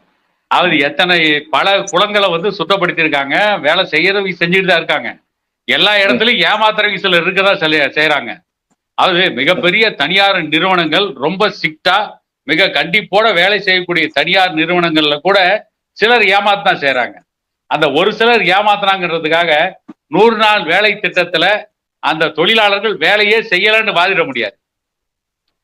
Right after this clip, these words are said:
Speaker 1: ஒரு விதத்துல நூறு
Speaker 2: சார்.
Speaker 1: நாள் வேலை திட்டம் வந்து, இல்ல, நான் சொல்லிடுறேன் இருங்க. இந்த நூறு நாள் வேலை திட்டம் கிராமப்புறங்கள்ல இருந்த பண்ணை அடிமை முறையை ஒழிச்சிருக்கு. அதை வந்து மறுக்கவே முடியாது யாரும்.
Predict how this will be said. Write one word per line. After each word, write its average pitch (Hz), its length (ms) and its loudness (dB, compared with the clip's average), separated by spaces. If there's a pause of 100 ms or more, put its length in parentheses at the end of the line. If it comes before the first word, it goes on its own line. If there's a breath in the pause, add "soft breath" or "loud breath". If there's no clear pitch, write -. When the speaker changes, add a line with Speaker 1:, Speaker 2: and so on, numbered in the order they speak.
(200)
Speaker 1:
ஒரு 202 240 4
விதத்துல 226 280 2
நூறு 202 180 0
Speaker 2:
சார். 160 140 6
Speaker 1:
நாள் 185 140 2
வேலை 196 300 -2
திட்டம் 180 260 -4
வந்து, 196 400 0
இல்ல, 208 200 0
நான் 175 180 0
சொல்லிடுறேன் 214 300 0
இருங்க. 170 380 -2 (380)
இந்த 180 200 -2
நூறு 233 320 2
நாள் 214 220 0
வேலை 180 280 0
திட்டம் - 400 -6 (500)
கிராமப்புறங்கள்ல 196 840 0
இருந்த 175 560 -2 (340)
பண்ணை 233 500 -2
அடிமை 233 440 0
முறையை 202 320 2
ஒழிச்சிருக்கு. 175 480 -2 (1600)
அதை 160 200 2
வந்து 190 220 2
மறுக்கவே 214 380 2
முடியாது 156 260 0
யாரும். 120 280 -2